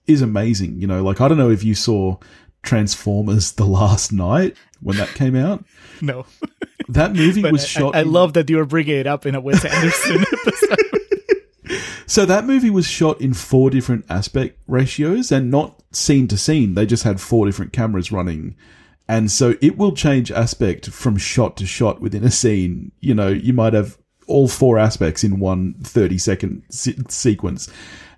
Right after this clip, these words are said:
Speaker 1: And it's distracting as hell. Like, I find stuff like that really off-putting. So the fact that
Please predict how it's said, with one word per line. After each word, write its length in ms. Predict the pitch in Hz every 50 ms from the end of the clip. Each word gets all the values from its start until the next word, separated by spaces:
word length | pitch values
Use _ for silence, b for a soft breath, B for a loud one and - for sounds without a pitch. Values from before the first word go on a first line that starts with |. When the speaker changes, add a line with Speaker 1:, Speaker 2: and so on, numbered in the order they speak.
| B -
Speaker 1:
And 420 | - 123 117 110 107 104 107 - - _ - - 110 - _ -
it's 180 | 135 107 -
distracting 720 | - 127 117 - - - 117 120 131 - - 123 104 98 90
as 100 | 82 82
hell. 480 | 87 87 85 82 76 65 - 92 - _
Like, 340 | - 117 117 107 107 104 - -
I 120 | 120 139
find 320 | 139 - 175 165 160 143 -
stuff 240 | - 139 120 - 127
like 140 | 117 101
that 160 | - 113 104 -
really 440 | 92 95 90 104 104 107 104 101 101 -
off-putting. 640 | - 95 90 - - - 107 95 92 82 76 78 90
So 140 | - 123 117
the 80 | 120 113
fact 420 | - - 117 143 160 - - -
that 260 | 196 180 143 - -